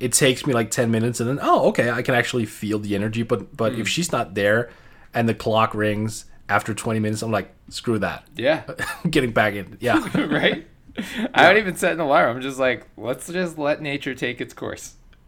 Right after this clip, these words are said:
Speaker 1: <laughs> Oh, well, that's a sentence you can't say when you have kids.
Speaker 2: Right, exactly. This,
Speaker 1: Yeah.
Speaker 2: this is the difference between you and I. You're responsible
Speaker 1: Yep.
Speaker 2: and have kids, and I do not.
Speaker 1: Yeah.
Speaker 2: <laughs> With
Speaker 1: Notice
Speaker 2: all
Speaker 1: that I didn't disagree. <laughs>
Speaker 2: Right,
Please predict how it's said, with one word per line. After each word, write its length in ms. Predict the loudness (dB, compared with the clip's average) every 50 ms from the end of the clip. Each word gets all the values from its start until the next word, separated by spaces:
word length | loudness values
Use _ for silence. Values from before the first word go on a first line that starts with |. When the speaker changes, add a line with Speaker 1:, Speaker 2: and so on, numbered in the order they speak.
| _ -20 -20 _ _ _ -6
Speaker 1:
<laughs> 60 | -4 -4 -4 -6 -6 -4 -4 -4 -2 4 4
Oh, 540 | 4 4 4 6 6 6 8 6 6 2 -4 -14 -18 -18 -20 -4 4
well, 340 | 6 8 8 8 6 2 -6 -16 -20 -20 -20 -20 -6 _
that's 240 | 6 6 6 6 4
a 60 | 2
sentence 380 | 4 4 4 4 4 0 -2
you 60 | -2 0
can't 260 | 0 -2 -2 0 -2
say 200 | 0 0 2 2
when 120 | 2 0
you 80 | 0 0
have 220 | 0 -2 -2 -4
kids. 360 | -4 -4 -4 -2 -4 -6 -4
Speaker 2:
Right, 340 | 4 4 4 6 4 0 -4
exactly. 500 | -8 -8 -2 0 2 2 2 0 -4 -6
This, 240 | -4 -4 -4 -4 -2
Speaker 1:
Yeah. 120 | -2 0
Speaker 2:
this 180 | 2 2 0 0
is 120 | -2 0
the 80 | 0 2
difference 380 | 2 2 0 2 0 -4 -4 -4
between 320 | -10 -8 -6 -6 -4 -2
you 160 | -2 -2 0
and 80 | 2 2
I. 180 | 2 2 0
You're 240 | -2 -2 -2 -2 -2
responsible 520 | -2 -4 -4 0 2 2 2 0 -4 -4 -4
Speaker 1:
Yep. 80 | -2 -2
Speaker 2:
and 80 | 0 0
have 160 | -2 -2 -2
kids, 240 | -6 -8 -8 -8 -8
and 80 | -6
I 100 | -6 -6
do 120 | -6 -8 -14
not. 180 | -14 -14 -16 -16 -20 -20 -20 -20 _ -20 -20 _ -20 -20 _ _ -20 -20 -18 -18 -14 -10
Speaker 1:
Yeah. 160 | -10 -10 -10 -10 _ _ _
Speaker 2:
<laughs> 240 | -8 -2 -2 -2 -4 -4 -12 -20 -20 -20 -20 -20 -20 -20 -20 -20 -20 -20 -20 _ -8
With 220 | 0 6 6 8
Speaker 1:
Notice 180 | 8 8 6 6 4
Speaker 2:
all 60 | 6
Speaker 1:
that 40 | 6 6
I 40 |
didn't 260 | 4 2 0 0 0 0
disagree. 420 | 0 0 0 0 0 -2 -2 0
<laughs> 60 | 2
Speaker 2:
Right, 460 | 2 4 6 10 10 10 10 8 2